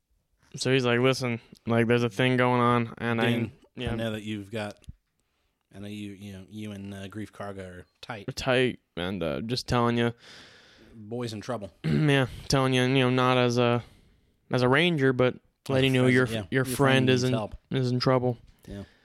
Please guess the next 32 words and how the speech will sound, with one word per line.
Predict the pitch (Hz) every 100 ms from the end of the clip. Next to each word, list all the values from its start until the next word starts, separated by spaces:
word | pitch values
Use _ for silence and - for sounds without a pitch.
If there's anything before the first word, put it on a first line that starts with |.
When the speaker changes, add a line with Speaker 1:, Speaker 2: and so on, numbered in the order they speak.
| _ _
Speaker 1:
And | 123 120
Din's | 123 123 117
like, | 120 120 117 - - - - - - -
Speaker 2:
He | 120
makes | 113 104
an | 104
appeal | 101 - 107 101
to | - 107
the, | 98 98 - _ - - -
the | 110
covert, | - 110 107 98 104 -
Speaker 1:
Mm. | - - _ _ _ _
Speaker 2:
and, | 95 90 90
uh, | 87 87 87 _ _
yeah. | - 127
Speaker 1:
and | 110
he's | 135 135 127
like, | 123 120
"Yeah," | 123
he | 123
goes, | 120 - _ _ _
"Now | 123 127
I | 135
know | 147
you | 143 139
all | 135
live | 131
in | 123
secrecy, | 120 147 135 131 - 131
and |
I | 127
swear | 123 - 139 135 131 131